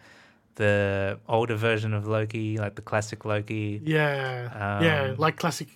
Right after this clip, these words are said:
Speaker 2: it was classic Loki
Speaker 1: Yeah.
Speaker 2: all along, kind of.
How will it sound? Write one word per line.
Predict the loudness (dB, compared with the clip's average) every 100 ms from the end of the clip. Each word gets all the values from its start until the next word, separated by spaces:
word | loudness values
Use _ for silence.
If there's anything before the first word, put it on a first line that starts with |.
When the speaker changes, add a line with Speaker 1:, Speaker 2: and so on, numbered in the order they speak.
| -4
Speaker 2:
it | -2
was | -2
classic | -2 -4 -4 -2
Loki | -2 -2 -6 -8 -10 -14 -8
Speaker 1:
Yeah. | -2 2
Speaker 2:
all | 2 2
along, | 0 0 0 -4
kind | -6 -6 -6
of. | -8